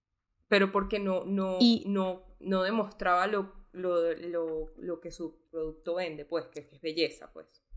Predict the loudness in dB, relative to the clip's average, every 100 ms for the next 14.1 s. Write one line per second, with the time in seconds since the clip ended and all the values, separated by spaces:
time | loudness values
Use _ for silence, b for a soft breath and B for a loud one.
0 | -10 -10 -12 -6 -6 -6 -14 -20 _ -20
1 | -20 _ _ 6 10 10 10 6 0 -4
2 | -6 -4 -4 -2 0 -2 -2 -2 0 0
3 | -2 -2 -2 -2 -2 -2 0 -2 0 0
4 | 2 2 2 0 -2 -2 -2 -2 4 4
5 | 4 0 -10 -10 -8 -6 -4 -2 0 -2
6 | -6 -2 0 0 -2 2 2 2 -2 -2
7 | -6 -10 _ _ _ _ _ _ _ _
8 | -20 -18 0 2 4 2 2 0 2 2
9 | 0 0 -4 -2 0 2 0 0 0 0
10 | 0 -2 2 4 4 -2 -6 _ _ 4
11 | 6 6 4 -4 -4 -2 -2 -2 -4 -4
12 | -4 -6 -4 -4 -2 2 6 4 2 -8
13 | -8 -10 -8 -6 -4 -2 -4 -2 -4 -4
14 | -8